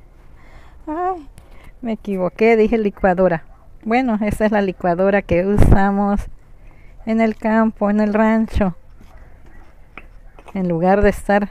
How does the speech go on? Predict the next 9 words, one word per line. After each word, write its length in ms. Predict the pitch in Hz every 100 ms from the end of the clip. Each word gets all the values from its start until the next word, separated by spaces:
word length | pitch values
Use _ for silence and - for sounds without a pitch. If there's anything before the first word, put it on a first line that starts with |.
| -
gastando 680 | 175 170 - 202 214 214 202
luz, 300 | 233 311 339
usamos 500 | 208 - 214 220 208
esta 360 | 240 - 247
licuadora, 720 | 226 208 - 190 180 175 156 156 - - - -
que 80 | -
le 120 | 175
llaman 340 | 180 196 208 180
molcajete. 880 | 175 170 175 175 233 240 - 196